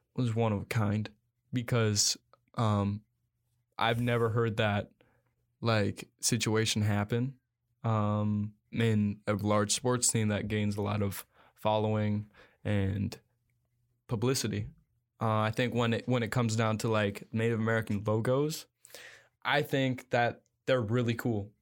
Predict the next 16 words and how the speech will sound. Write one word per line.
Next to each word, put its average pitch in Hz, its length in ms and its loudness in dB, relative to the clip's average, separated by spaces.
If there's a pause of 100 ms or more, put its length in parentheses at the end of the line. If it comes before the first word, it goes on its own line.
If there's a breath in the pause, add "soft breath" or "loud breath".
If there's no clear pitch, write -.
(100)
And 120 140 0
I 110 100 2
think, 123 420 -2 (580 loud breath)
I 185 120 0
think 220 200 0
it's 208 180 -2
like 175 460 0 (300)
when 156 460 0
Americans 143 480 0
celebrate, 135 640 0
celebrate 135 440 0
Dia 131 140 2
de 127 120 2
los 113 180 -2
Muertos 117 520 0
here 107 440 0